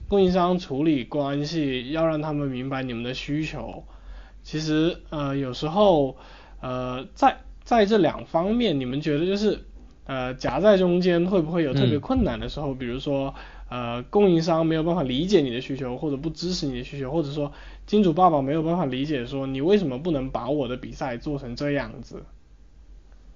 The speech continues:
Speaker 2: 哦，这个情况是非常经常出现的。你说这个情况，
Speaker 1: 嗯。
Speaker 2: 呃，我们的甲方就是一个比较，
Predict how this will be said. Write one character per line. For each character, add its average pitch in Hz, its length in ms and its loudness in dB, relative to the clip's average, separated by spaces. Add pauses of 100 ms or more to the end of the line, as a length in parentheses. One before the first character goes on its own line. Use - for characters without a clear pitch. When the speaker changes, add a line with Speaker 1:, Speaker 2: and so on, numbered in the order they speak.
(1080)
Speaker 2:
哦， 104 540 6 (1600)
这 220 140 4
个 160 100 10
情 117 260 6
况 123 220 6
是 120 180 4
非 123 220 8
常 113 180 4
经 113 140 2
常 101 160 0
出 - 240 8
现 104 320 2
的。 58 180 -6 (1700)
你 110 80 2
说 113 180 6
这 113 100 2
个 110 220 4
情 98 220 -4
况， 95 260 -2
Speaker 1:
嗯。 120 80 -12 (1800)
Speaker 2:
呃， 104 580 0
我 101 100 0
们 120 100 -2
的 160 80 4
甲 107 220 2
方 120 240 2
就 120 140 2
是 104 380 0
一 104 60 -2
个 98 400 -2 (600)
比 98 100 -6
较， 104 380 2